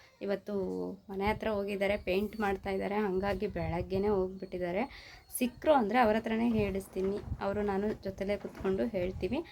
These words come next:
ಹಾಗೆ ಲೈವ್ ಕೂಡ ಬರಬೇಕು, ತುಂಬ ಜನಕ್ಕೆ ಒಂದು ವಾರ ಮುಂಚೆನೇ ಹೇಳಬೇಕಲ್ವ, ಬರೋರಿಗೆ ಸರಿ ಆಗುತ್ತೆ. ಅದಕ್ಕೋಸ್ಕರ, ಮ್, ನೋಡೋಣ. ಆದರೆ ಇವತ್ತಿನ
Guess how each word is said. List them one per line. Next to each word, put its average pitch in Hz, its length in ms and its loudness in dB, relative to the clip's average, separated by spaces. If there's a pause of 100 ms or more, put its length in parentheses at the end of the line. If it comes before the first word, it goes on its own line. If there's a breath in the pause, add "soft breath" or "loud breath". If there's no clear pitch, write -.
(300 loud breath)
ಹಾಗೆ 214 220 2
ಲೈವ್ 214 360 2
ಕೂಡ 214 260 0
ಬರಬೇಕು, 196 680 -2
ತುಂಬ 208 180 0
ಜನಕ್ಕೆ 208 380 0
ಒಂದು 196 540 -2
ವಾರ 190 220 4
ಮುಂಚೆನೇ 208 480 2
ಹೇಳಬೇಕಲ್ವ, 196 760 -2 (500)
ಬರೋರಿಗೆ 208 500 0
ಸರಿ 190 300 -4
ಆಗುತ್ತೆ. 185 380 -2 (480 loud breath)
ಅದಕ್ಕೋಸ್ಕರ, 214 640 -2 (240)
ಮ್, 202 520 -2 (920 loud breath)
ನೋಡೋಣ. 233 320 4 (280)
ಆದರೆ 233 320 2
ಇವತ್ತಿನ 220 340 0